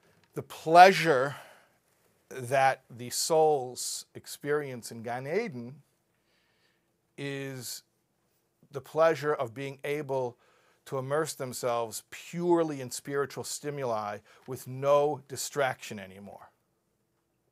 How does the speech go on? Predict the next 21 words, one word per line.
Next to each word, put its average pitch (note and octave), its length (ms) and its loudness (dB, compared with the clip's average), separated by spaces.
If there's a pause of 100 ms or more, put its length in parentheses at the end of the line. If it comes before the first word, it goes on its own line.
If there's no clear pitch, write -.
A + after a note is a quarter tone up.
(1500)
with G2+ 140 -18
no C#3 240 -2
more C3+ 520 -4 (1800)
noise. A#2 680 -8 (1160)
This A#2 120 -8
is B2+ 60 -6
what C3+ 120 -6
the C#3 80 -6
Gemara C3 320 -2
in B2+ 100 -8
Brachas C3 380 -4
says. - 600 -14 (2500)
Bracha B2+ 300 -12
seventeen A#2+ 640 -8
A, A2 280 -12 (1200)
that A#2+ 280 -12
there's A#2 200 -12
no D3+ 240 -4
eating D#3 300 -8
and C3 140 -12
drinking G#2+ 600 -12